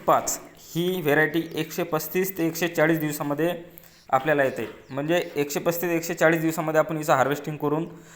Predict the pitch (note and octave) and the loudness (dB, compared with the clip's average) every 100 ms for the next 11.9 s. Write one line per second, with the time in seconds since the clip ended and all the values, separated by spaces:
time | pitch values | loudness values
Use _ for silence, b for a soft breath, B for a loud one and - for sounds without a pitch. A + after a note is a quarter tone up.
0 | B B B - C#3+ C#3 C3+ F3+ F3+ E3+ | B B B -6 -4 -4 0 0 0 -2
1 | - C#3 D#3+ G3+ - C#3+ D#3 D3 D3 - | -2 2 2 2 -8 -2 -2 0 -4 2
2 | C#3 C#3 D3+ D#3+ E3+ - - C#3 D#3+ D#3+ | 4 4 2 -2 -2 -6 0 0 0 0
3 | D#3 D3 D3+ D3+ D#3 C#3+ - B2+ C3 B2 | 2 2 2 -2 -4 -6 0 6 6 4
4 | G#2 G#2+ - - B B B _ - C3 | 0 -8 -12 -20 B B B _ 2 4
5 | E3 E3 E3+ F3 - - B2+ B2+ - E3 | 4 2 4 4 2 2 4 4 2 -4
6 | F3 F#3 - C#3 - E3+ D#3+ E3+ D#3+ B2 | -2 -2 2 0 4 4 4 4 4 4
7 | - - - - E3+ F3 D#3+ D#3+ E3+ - | -2 -16 -18 0 0 2 2 6 6 6
8 | C#3 D#3 D#3+ E3 D#3+ - D#3 E3 E3 D#3+ | 0 0 0 0 2 2 0 0 0 2
9 | E3 F3+ - B B B - D#3 - F3 | 2 -4 -10 B B B -8 -8 -4 -2
10 | F3 F3 E3+ E3+ D#3 D3+ D#3+ D#3 D#3 D3 | -2 -2 -4 -2 -4 -2 -2 2 2 2
11 | D3 D3+ C#3+ C#3+ D#3 C#3+ D3 C#3+ D3+ | -2 -2 0 -2 0 0 0 0 -2